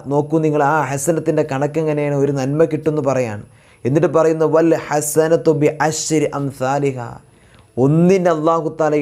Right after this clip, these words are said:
എഴുതുന്നത്, ഒന്നേ പറഞ്ഞുള്ളൂ, ഒന്ന് കിട്ടുമെന്ന് പറഞ്ഞല്ലോ, അതിന് അല്ലാഹു തആല എഴുതുന്നത് പത്താണ്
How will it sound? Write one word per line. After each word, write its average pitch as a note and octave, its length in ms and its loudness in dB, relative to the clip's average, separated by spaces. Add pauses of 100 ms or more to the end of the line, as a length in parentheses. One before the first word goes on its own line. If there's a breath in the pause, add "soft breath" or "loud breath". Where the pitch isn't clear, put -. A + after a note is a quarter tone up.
എഴുതുന്നത്, D3 440 -2 (160)
ഒന്നേ C#3 320 -2 (120)
പറഞ്ഞുള്ളൂ, D#3 500 2 (140)
ഒന്ന് D3 260 0
കിട്ടുമെന്ന് D3+ 360 -4
പറഞ്ഞല്ലോ, C#3 380 0 (500 soft breath)
അതിന് C#3 220 2
അല്ലാഹു D3+ 300 2
തആല D3 200 0
എഴുതുന്നത് C#3+ 260 -4 (100)
പത്താണ് C3+ 520 -8